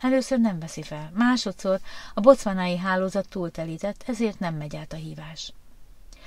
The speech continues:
Az univerzum jelzésének veszem az elvetélt kísérleteket, majd visszatérek a konyhomhoz, ahol Neo az ágyamról kölcsönvett takaróba burkolódzik,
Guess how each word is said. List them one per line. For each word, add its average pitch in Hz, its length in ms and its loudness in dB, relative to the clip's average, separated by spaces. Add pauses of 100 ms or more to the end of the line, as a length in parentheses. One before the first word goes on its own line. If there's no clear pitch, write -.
(320)
Az 202 140 -2
univerzum 247 600 4
jelzésének 175 680 -4
veszem 160 280 -8
az 170 120 -8
elvetélt 190 540 -2
kísérleteket, 170 760 -8 (100)
majd 240 240 6
visszatérek 190 580 0
a 156 80 -4
konyhomhoz, 170 680 -6
ahol 226 280 6
Neo 233 340 6
az 180 180 2
ágyamról 175 500 -2
kölcsönvett 202 580 -2
takaróba 160 480 -6
burkolódzik, 175 800 -6